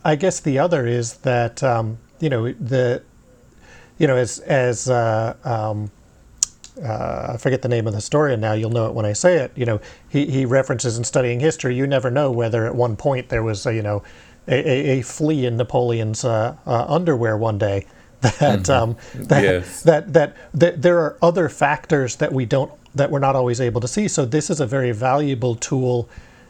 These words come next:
Speaker 1: on the surface, but we also have to be cautious how we utilize this tool, correct?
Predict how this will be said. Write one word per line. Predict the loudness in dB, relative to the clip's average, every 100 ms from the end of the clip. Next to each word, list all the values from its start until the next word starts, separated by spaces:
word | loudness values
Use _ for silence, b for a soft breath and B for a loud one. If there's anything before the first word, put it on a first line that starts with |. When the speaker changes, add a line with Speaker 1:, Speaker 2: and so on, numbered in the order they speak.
| B B
Speaker 1:
on | 2 2
the |
surface, | 2 2 2 0
but | 0
we | 0
also | 2 2 0
have | -2
to | -2
be | -4 -4
cautious | -2 0 0 -2 -2
how | 0
we | 0 -2
utilize | -2 0 0 -2 -4 -6
this | -6 -6
tool, | -6 -6 -6 -4
correct? | -4 -4